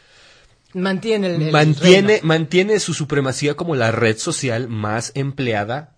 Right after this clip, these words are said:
Speaker 2: más, en algún sentido, más poderosa en el sentido también del aspecto comercial que existe.
Speaker 1: No obstante
Speaker 2: Eh,
Speaker 1: que todavía tenemos que esperar cambios.
Speaker 2: Uf,
Speaker 1: Tú, eh,
Speaker 2: por, por
Speaker 1: también en
Speaker 2: supuesto,
Speaker 1: esto,
Speaker 2: todavía
Speaker 1: esto
Speaker 2: vienen,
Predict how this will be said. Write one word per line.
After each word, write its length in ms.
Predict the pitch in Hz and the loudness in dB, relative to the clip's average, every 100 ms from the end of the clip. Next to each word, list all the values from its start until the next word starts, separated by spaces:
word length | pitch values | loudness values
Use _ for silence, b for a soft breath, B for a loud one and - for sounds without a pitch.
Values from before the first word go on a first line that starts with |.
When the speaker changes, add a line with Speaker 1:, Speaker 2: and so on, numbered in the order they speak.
| _ | _
Speaker 2:
más, 600 | 104 101 104 113 - - | -8 -4 -2 -4 -6 -10
en 140 | 110 98 | -8 -8
algún 260 | 101 113 | -8 -10
sentido, 300 | 110 107 113 | -10 -8 -4
más 160 | 113 113 | -4 -2
poderosa 560 | 131 117 110 110 - | -2 0 0 -2 -2
en 60 | 123 | -8
el 80 | 95 | -8
sentido 440 | 107 98 117 120 | -10 -10 -6 -6
también 240 | 104 98 107 | -6 -6 -6
del 120 | 98 | -8
aspecto 340 | - 113 117 | -8 -10 -10
comercial 680 | - 90 90 - - 107 175 | -10 -10 -8 -10 -6 -4 -4
que 100 | - | -8
existe. 420 | - - - 104 160 | -12 -14 -14 -14 -8
Speaker 1:
No 200 | 165 175 | -6 -6
obstante 320 | 180 202 208 | -4 -4 -4
Speaker 2:
Eh, 40 | |
Speaker 1:
que 60 | 202 | -6
todavía 260 | 165 175 185 | -4 -6 -6
tenemos 240 | 196 214 | -8 -8
que 80 | 202 | -12
esperar 400 | - 135 185 214 | -14 -6 -6 -6
cambios. 340 | 185 196 117 - | -8 -10 -12 0
Speaker 2:
Uf, 120 | 156 | 0
Speaker 1:
Tú, 180 | 156 165 | 0 -8
eh, 60 | 156 143 151 | -10 -10 -6
Speaker 2:
por, 100 | 143 | -6
por 60 | - | -6
Speaker 1:
también 240 | 139 143 | -8 -6
en 60 | 156 | 0
Speaker 2:
supuesto, 240 | 143 139 95 | 0 0 -4
Speaker 1:
esto, 140 | - | 0
Speaker 2:
todavía 200 | 135 147 | 4 4
Speaker 1:
esto 80 | 143 | 4
Speaker 2:
vienen, 240 | 147 151 | 2 0